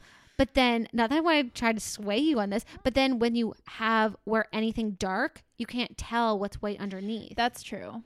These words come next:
Speaker 2: But
Speaker 1: know what I
Speaker 2: white just
Speaker 1: mean?
Speaker 2: gets so stained easily. Like,
Speaker 1: <sighs> I know.
Speaker 2: I'm picturing, like, my white bathing suit, and then it gets, like, sunscreen
Speaker 1: <laughs>
Speaker 2: stains and, like, fake tan on it, and it's, like, orange at the end of the summer. <laughs>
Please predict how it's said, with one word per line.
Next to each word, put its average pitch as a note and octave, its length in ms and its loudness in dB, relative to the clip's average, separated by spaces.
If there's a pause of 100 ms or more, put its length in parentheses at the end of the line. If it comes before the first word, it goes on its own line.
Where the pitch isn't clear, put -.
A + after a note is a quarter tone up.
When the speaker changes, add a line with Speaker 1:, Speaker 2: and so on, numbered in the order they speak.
Speaker 2:
But G#3+ 160 -2
Speaker 1:
know G#3 60 0
what A3+ 60 2
I G3+ 40 2
Speaker 2:
white F#3+ 80 -2
just G#3+ 120 0
Speaker 1:
mean? D4+ 80 2
Speaker 2:
gets F4 180 -4
so C4+ 100 -4
stained A#3+ 840 -6
easily. B3+ 680 -6
Like, G3+ 280 -6 (200)
Speaker 1:
<sighs> - 180 -6
I A3 160 2
know. F#3+ 380 -2
Speaker 2:
I'm A3 100 -6
picturing, A#3+ 460 -6
like, A3 260 -6 (300)
my G3+ 220 -6
white F3+ 240 -4
bathing E3+ 300 -10
suit, A3+ 400 -2 (120)
and G3 160 -8
then F3 260 -12
it D#4 160 6
gets, G3 220 -6
like, G3+ 120 -10
sunscreen G#3+ 960 -10
Speaker 1:
<laughs> C4+ 120 0
Speaker 2:
stains A#3+ 460 4
and, - 120 -4
like, E4 160 4
fake G#3+ 320 -6
tan G#3 380 -6 (100)
on - 120 -4
it, - 320 0
and G3+ 120 -6
it's, G3+ 160 -10
like, - 300 0
orange F#3 640 -6
at F#3 160 -8 (180)
the F#3+ 80 -8
end F#3 140 -6
of G#3+ 60 0
the C4 60 0
summer. - 160 -2
<laughs> - 60 -20